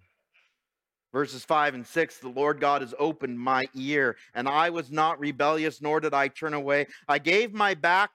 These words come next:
to those who struck me, and my cheeks to those who plucked out the beard. I did not hide my face from shame and spitting."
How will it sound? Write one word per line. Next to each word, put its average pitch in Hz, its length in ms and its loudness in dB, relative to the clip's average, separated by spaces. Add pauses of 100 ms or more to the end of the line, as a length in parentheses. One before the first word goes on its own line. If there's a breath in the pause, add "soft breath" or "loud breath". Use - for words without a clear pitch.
to 185 80 -8
those 190 460 0
who 185 120 -8
struck - 440 -2
me, 170 120 -8
and 160 80 -6
my 143 180 0
cheeks - 580 -10
to 185 100 -12
those 180 460 2 (200 loud breath)
who 165 120 0
plucked - 600 -2
out 196 380 0
the 151 240 -2
beard. 156 640 2 (280 loud breath)
I 180 300 2
did 180 220 -2
not 175 280 0
hide 170 540 0
my 151 220 -2 (120)
face 165 320 -2
from 143 280 -12
shame 113 920 -8 (800)
and 113 260 -8
spitting." 92 760 -4